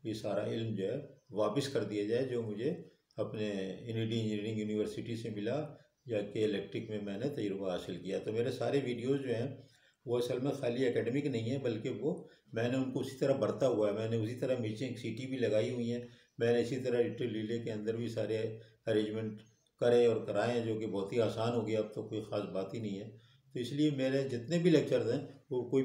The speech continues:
प्योरली थ्योरेटिकल या किताबी नहीं है, बल्कि उनके अंदर मेरा अपना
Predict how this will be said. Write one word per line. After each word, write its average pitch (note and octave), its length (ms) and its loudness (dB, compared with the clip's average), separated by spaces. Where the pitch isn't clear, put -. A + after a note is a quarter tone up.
प्योरली C#3 360 6
थ्योरेटिकल C#3 640 0
या C3 140 4
किताबी C3+ 560 2
नहीं A2+ 220 0
है, D#3 140 0
बल्कि B2 220 0
उनके C3 280 2
अंदर A#2+ 240 0
मेरा A2+ 240 0
अपना A#2 380 -4